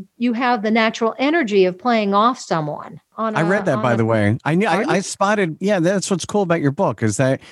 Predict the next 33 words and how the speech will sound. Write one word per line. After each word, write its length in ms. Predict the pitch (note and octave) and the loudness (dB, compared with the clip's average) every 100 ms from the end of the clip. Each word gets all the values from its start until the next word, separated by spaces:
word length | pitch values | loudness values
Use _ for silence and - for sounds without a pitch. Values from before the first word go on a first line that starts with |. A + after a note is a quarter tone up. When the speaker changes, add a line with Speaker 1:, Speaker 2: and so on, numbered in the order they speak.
| - | -6
Speaker 2:
you 80 | D3+ | -4
can 140 | D#3 D#3+ | 0 -2
spot 380 | - - D#3+ | -2 -2 0
who 140 | C#3+ D#3+ | 0 0
you 240 | D3 D3+ | 0 0
are 260 | D#3 D3+ A2+ | 2 2 2
in 120 | A2 | 2
your 120 | G#2+ | 0
book. 400 | G2+ E2+ D#2 - - | 0 -2 -2 -8 -4
You 100 | G2+ | 0
know 80 | A#2 | 2
what 100 | C#3 | 2
I 40 | |
mean? 200 | D#3 D#3 | 2 2
And 120 | B2+ | 0
that's 180 | E3 - | 0 -2
the 80 | C#3 | -2
big 300 | - E3+ A#2+ | 0 -2 0
help, 340 | E3+ A2+ - - - - | 0 0 -4 -12 -20 -8
because 260 | D3 C#3 C#3+ | -4 -2 -2
people 260 | E3 F3 | -2 -2
don't 180 | E3 E3 | 0 0
know, 300 | E3 F#3 D3+ | 0 0 0
you 140 | C3+ C#3 | 0 0
know, 120 | C3+ | 0
where 200 | C#3 D3 | 0 -2
to 80 | C3 | -2
turn 380 | - D3 D3+ | 0 0 2
or 60 | A2+ | 0
what 140 | A#2 - | 0 -2
to 80 | |
do, 320 | G#2+ B2+ C#3 D3 | -2 0 0 2
or, 300 | A2+ G2+ | 2 2